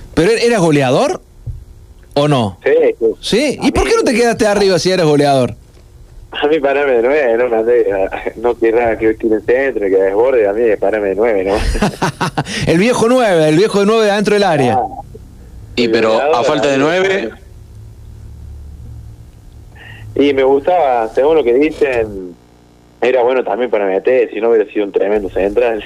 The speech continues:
Speaker 2: <laughs>
Speaker 3: Che, Cali, te hago una pregunta. Eh, a ver, nadie se anima a decirlo por esto de las cábalas, de la suerte, de la mala suerte, pero...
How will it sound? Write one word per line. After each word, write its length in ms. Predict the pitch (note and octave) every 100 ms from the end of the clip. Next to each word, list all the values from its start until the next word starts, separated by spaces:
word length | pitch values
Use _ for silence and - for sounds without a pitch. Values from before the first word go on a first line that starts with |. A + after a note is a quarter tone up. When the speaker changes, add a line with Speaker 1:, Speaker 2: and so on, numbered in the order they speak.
| -
Speaker 2:
<laughs> 300 | A2+ - G#2+ - - - - - - - - - - - - - - - - - - -
Speaker 3:
Che, 380 | C#3+ E3 E3 -
Cali, 420 | D3 F#3 F3+ C3+
te 120 | -
hago 100 | F3+
una 160 | G3+ F3
pregunta. 540 | D3 D3 C#3 B2 G#2 - - - - - -
Eh, 320 | A#2+ A#2+ B2
a 120 | C3
ver, 400 | D3 B2+ A#2 - - - -
nadie 320 | B2 F#3 G3
se 120 | D#3+
anima 200 | C#3 D#3+
a 40 | C#3
decirlo 540 | A#2+ - D3+ D3+ C3+
por 160 | B2+ C#3
esto 180 | C#3
de 100 | B2
las 120 | A2+ -
cábalas, 440 | C#3 C#3+ C#3 B2
de 80 | A2
la 100 | G2+
suerte, 480 | - C3+ C3+ B2+ A#2
de 80 |
la 120 | G2 G2
mala 200 | G#2 F#2
suerte, 380 | B2 C3 C3
pero... 340 | A#2+ A#2+ A2